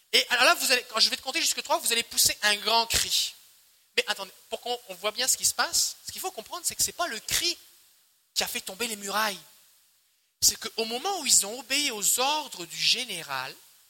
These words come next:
le cri que eux ont poussé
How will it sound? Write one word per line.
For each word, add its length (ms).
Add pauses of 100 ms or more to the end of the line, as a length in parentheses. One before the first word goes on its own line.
(920)
le 180
cri 380
que 100
eux 460
ont 100
poussé 680